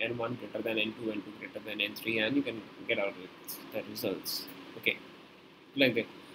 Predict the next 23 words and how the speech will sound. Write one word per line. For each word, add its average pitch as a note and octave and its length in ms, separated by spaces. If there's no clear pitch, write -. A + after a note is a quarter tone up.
Uh, A#2 240
for - 140
now, D#3 140
I'm C3+ 180
giving A#2+ 340
N A2 140
three, F#2+ 220
that's - 260
it, - 760
because C3 240
I A#2+ 80
will A#2+ 160
be A#2+ 160
entering B2 320
in A2 140
such F#2+ 180
a - 140
way. - 320
So A#2+ 340
if C3 140
I B2 60
say A#2+ 300
my C#3+ 460